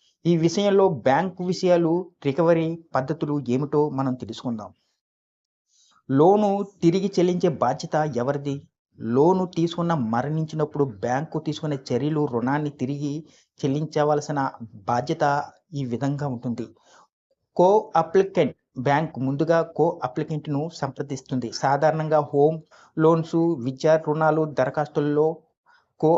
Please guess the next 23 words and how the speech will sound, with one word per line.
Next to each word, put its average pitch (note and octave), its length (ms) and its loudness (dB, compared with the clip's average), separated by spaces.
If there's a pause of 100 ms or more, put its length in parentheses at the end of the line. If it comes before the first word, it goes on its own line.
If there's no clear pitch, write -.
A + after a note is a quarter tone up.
(100)
అప్లికెంట్ D3+ 560 0 (220)
పేరు C#3+ 260 2
ఉంటుంది. C3 380 -4
లోన్ D3+ 280 0
తీసుకున్న E3 420 -2
వ్యక్తి C#3 340 -4 (100)
మరణించిన C#3+ 540 -2 (460)
కో D#3 120 2 (120)
అప్లికెంట్ D3+ 520 -2 (440)
ఆ B2+ 140 2
లోన్ను D3+ 440 0 (140)
చెల్లించవలసి C#3 800 -4 (220)
ఉంటుంది. B2+ 360 -4 (1500)
గ్యారెంటీ D3+ 640 0 (380)
కో E3+ 100 4 (180)
అప్లికెంట్ D#3+ 440 -2 (220)
కూడా D3+ 220 4 (100)
లోన్ C#3 300 2
తిరిగి D3+ 340 -2
చెల్లించకపోతే C#3+ 720 -4 (120)
బ్యాంక్ C3+ 340 -2 (100)
గ్యారెంటీలను C3+ 720 -2
సంప్రదిస్తుంది. B2+ 680 -8